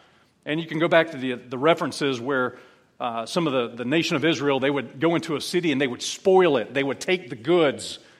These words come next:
from that city. God says, "You better beware because there's a man trying to spoil you,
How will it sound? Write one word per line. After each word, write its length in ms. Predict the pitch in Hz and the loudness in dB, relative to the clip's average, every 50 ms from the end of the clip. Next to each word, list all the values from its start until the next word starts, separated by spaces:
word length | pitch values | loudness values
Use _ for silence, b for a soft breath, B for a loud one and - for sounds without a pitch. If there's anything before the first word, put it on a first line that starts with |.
| b b b | b b b
from 260 | - - 180 160 151 | -4 -2 -2 0 0
that 180 | 139 123 123 | -2 -2 -4
city. 460 | - - - 180 185 147 110 92 85 - b b b b b b b b b b b b b 113 | -6 -2 0 2 2 2 -2 -6 -10 -18 b b b b b b b b b b b b b 2
God 300 | 131 165 190 226 226 - | 4 6 8 8 6 4
says, 380 | - 214 220 226 214 175 143 | 2 4 6 6 6 4 4
"You 80 | 170 165 | 2 4
better 200 | 185 220 208 202 | 4 6 6 6
beware 540 | 170 190 170 156 180 208 214 208 190 180 165 | 4 2 2 4 4 6 8 8 6 6 4
because 460 | 147 170 165 190 180 180 170 147 131 | 2 0 2 4 4 4 4 2 2
there's 260 | 180 185 190 170 160 | 2 2 2 4 4
a 80 | 175 160 | 2 2
man 480 | 151 156 180 196 214 220 226 220 208 | 2 2 2 2 4 4 4 4 2
trying 380 | - - 202 196 196 196 190 185 | 2 2 4 4 4 4 2 -2
to 160 | - - 180 | -4 -4 -4
spoil 680 | 160 - - - - - 220 208 233 233 233 226 208 185 | -4 -4 -6 -6 -2 0 2 4 8 8 8 8 8 4
you, 580 | 160 147 160 147 131 127 127 123 135 190 202 | 2 0 -2 -2 -2 -2 -4 -4 -4 -6 -6